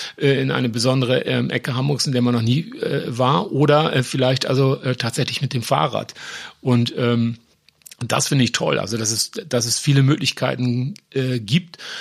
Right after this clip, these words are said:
mit, äh, außerhalb des Autos, ähm, auch diesen Lebensraum neu zu entdecken und auch mit, mit, mit Familie, mit Kindern und Freunden herumzufahren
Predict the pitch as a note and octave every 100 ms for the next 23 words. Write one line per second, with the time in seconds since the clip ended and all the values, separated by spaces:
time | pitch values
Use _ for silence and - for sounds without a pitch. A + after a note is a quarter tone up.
0 | - - B2 - - - C#3 B2 B2 C3
1 | - A2+ C#3 C#3+ B2+ B2+ B2+ - A#2 D3
2 | D3+ D3 D3+ - - - - B2+ A#2+ B2
3 | C3+ A#2+ A#2 D#3+ F#3 - A2+ A2+ A#2 A#2+
4 | A#2+ B2+ A2+ C3+ - G#2+ A2+ A#2 A2+ -
5 | B2 A#2+ - C3 - B2 C3 C#3 B2+ B2
6 | C3+ B2+ A#2+ A#2 - C3+ B2+ A#2 A#2 C3
7 | - A#2+ B2 A#2+ B2